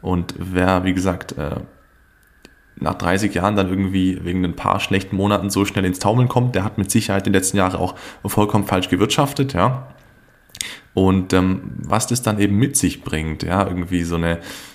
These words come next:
ähm, so eine ruinierte Existenz, sag ich mal, da sein, sein, äh, Geschäft aufgeben zu müssen und dann, ja, seine Familie nicht mehr ernähren zu können, vom Staat angewiesen,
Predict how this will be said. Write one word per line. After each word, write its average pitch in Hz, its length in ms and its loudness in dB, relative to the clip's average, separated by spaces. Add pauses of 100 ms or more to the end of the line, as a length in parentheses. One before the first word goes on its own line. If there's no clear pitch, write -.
(140)
ähm, 87 300 -4
so 92 120 -2
eine 87 140 0
ruinierte 90 680 2
Existenz, 92 1000 0
sag 85 220 -4
ich 80 140 -4
mal, 80 300 -4
da 85 140 -4
sein, 85 260 -4
sein, 82 320 -4
äh, 87 180 -8 (460)
Geschäft - 400 -2
aufgeben 85 480 0
zu - 140 -2
müssen 85 480 0
und 82 280 -4
dann, 82 320 -2 (440)
ja, 85 240 -2
seine 82 160 0
Familie 101 340 2
nicht 90 160 2
mehr 87 140 -2
ernähren 85 260 -2
zu - 160 -6
können, 82 260 -6
vom 85 200 -8
Staat 87 320 -4
angewiesen, 87 560 -2